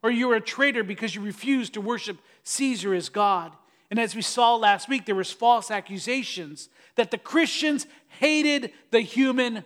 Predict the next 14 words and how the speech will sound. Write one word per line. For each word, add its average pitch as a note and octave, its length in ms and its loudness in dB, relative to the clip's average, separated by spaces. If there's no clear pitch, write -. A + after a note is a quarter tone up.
race, - 880 -8
if - 140 -20
that C#3+ 180 -12
was D3 160 -20
not C3+ 140 -16
enough. C3+ 300 -20
Those G#3+ 240 2
accusations, G3 1080 -2
those G3+ 400 0
perceptions G#3 920 -2
because G#3 460 -2
of E3+ 140 -8
their F#3 180 0
lifestyle E3+ 1040 -2